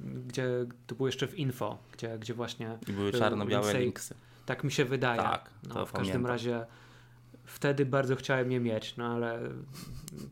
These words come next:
Speaker 1: nie były to najłatwiej dostępne buty.
Speaker 2: Tak, no teraz może fundusz by pozwolił, to są znowu trudno dostępne.
Speaker 1: No,
Speaker 2: Mhm.
Speaker 1: faktycznie, ale wcale się nie dziwię.
Speaker 2: No, to jest z tymi butami problem.
Speaker 1: Świetny but.
Speaker 2: No, ale na esa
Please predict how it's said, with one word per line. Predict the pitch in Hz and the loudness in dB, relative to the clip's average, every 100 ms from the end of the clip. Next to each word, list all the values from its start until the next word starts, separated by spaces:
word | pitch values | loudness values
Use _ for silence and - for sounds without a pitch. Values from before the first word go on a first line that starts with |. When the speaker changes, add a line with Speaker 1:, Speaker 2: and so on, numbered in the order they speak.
| - - | -12 -8
Speaker 1:
nie | 139 131 143 | -4 0 4
były | 139 135 | 6 4
to | 127 123 | 4 0
najłatwiej | 123 123 120 127 | 2 2 2 0
dostępne | 120 120 123 120 123 | -2 -2 -4 -2 0
buty. | 123 - - | 2 2 -2
Speaker 2:
Tak, | 104 | 0
no | 110 | 2
teraz | 120 135 131 127 - - - - - - - - 107 | 4 4 4 0 -8 -16 -18 -18 -18 -20 -20 -6 4
może | 123 127 | 6 6
fundusz | 127 135 127 123 | 2 2 2 2
by | 123 | 2
pozwolił, | 120 113 110 135 160 | 2 2 4 4 2
to | 160 151 | 2 0
są | 143 180 165 | 2 0 0
znowu | 156 202 185 160 110 101 - - | 4 4 4 2 0 -6 -12 0
trudno | 143 127 110 104 | 2 2 0 0
dostępne. | 110 - 104 95 104 - - | 0 2 -2 0 -6 -8 -4
Speaker 1:
No, | 131 135 | 2 2
Speaker 2:
Mhm. | 135 | 2
Speaker 1:
faktycznie, | 127 107 143 123 117 107 | 0 0 0 0 -2 0
ale | 117 | 0
wcale | 120 139 135 | 2 2 2
się | 139 | 2
nie | 131 131 | 0 0
dziwię. | 120 113 110 104 | 0 0 -2 0
Speaker 2:
No, | 98 92 92 | 0 0 -2
to | 101 101 | -2 -2
jest | - - | -6 -12
z | - | -6
tymi | 107 104 | 0 0
butami | 98 101 101 92 | 0 -2 -4 -4
problem. | - 95 87 90 | -2 -2 -2 -4
Speaker 1:
Świetny | - 127 135 | -2 -2 0
but. | 120 123 120 - - - - - | 0 0 -2 -12 -20 -20 -8 -4
Speaker 2:
No, | 90 | -2
ale | 67 107 127 | 2 6 8
na | 123 - | 8 6
esa | 123 123 131 120 | 4 4 6 6